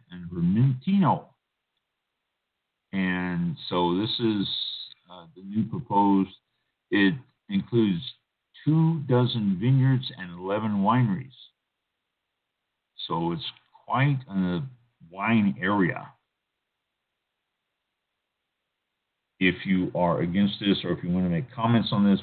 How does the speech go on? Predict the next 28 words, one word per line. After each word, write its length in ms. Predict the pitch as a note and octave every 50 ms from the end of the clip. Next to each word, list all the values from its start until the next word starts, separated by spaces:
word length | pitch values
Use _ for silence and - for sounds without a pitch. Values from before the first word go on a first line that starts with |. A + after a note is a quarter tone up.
| - -
for 240 | G2+ G2+ G2+ F#2+
or 40 | F2+
against, 440 | F2+ F2 E2+ F#2 F#2 F2+ E2+ - -
you 60 | F2
can 80 | F2+ F2
get 180 | F#2 F#2 F2+
a 80 | F2 D2+
hold 320 | E2+ F#2 F#2 F#2 F2+ F2 - -
of, 420 | E2 E2+ E2+ E2 E2 D#2 D#2+ D#2+ - _ _ _ _ _ _ _ _ _ _ _ _ _ -
uh, 160 | F3 E3 E3 D#3 C3+ -
T 100 | - C3 B2+
T 120 | - C#3 B2+
B 280 | - B2+ A2+ G#2 A2+ B2+ - - - _ _ _ _ _ _ _ -
or 220 | F2 F2 E2+ E2+ F2
go 140 | D#2+ - -
to 100 | F2 E2+
H 280 | - - F2 G2 F2+ - - - - -
T 120 | G#2+ G2 C3 -
T 360 | G2+ G2 F#2+ F#2 F#2 F2+ E2+ - - -
P 220 | F#2+ F2+ E2+ D#2+
S, 340 | E2+ E2+ E2+ F2 F2 F2 E2+ - - - - - - - F2 E2+
uh, 320 | D#2+ D#2+ E2 E2+ E2 D#2 D#2+ E2 - -
semicolon 500 | F2+ F2+ F2 - - F2 F2 E2+ E2+ E2
dash, 220 | E2 E2 E2 - - -
dash, 320 | - D#2+ E2 D#2 C#2 C2+ B1+
or 300 | C#2+ D2+ D2+ C2+ B1 - - _ _ _ _ _ _ _ _ - - -
slash, 200 | - F2 F2+ E2 - -
slash, 280 | - E2+ F2 E2+ E2+